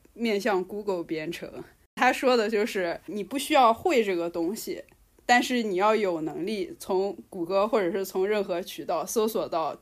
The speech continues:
解决这个问题的方法。我们面试的时候也会有这样的环节，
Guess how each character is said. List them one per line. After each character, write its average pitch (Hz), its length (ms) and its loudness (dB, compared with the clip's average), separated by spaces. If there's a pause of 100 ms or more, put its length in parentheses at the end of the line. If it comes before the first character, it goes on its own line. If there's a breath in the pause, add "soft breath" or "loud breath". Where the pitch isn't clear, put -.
(100)
解 160 160 -4
决 165 120 -4
这 196 120 -4
个 185 100 -2
问 185 220 0
题 170 180 -12
的 165 80 -6
方 175 260 -4
法。 - 220 -10 (600 soft breath)
我 190 140 0
们 196 100 2
面 277 180 2
试 277 160 -2
的 226 160 2
时 180 160 -6
候 214 120 0
也 180 120 0
会 226 200 2
有 190 80 2
这 196 80 -2
样 190 120 4
的 160 140 -4
环 143 320 -10
节， 175 340 -10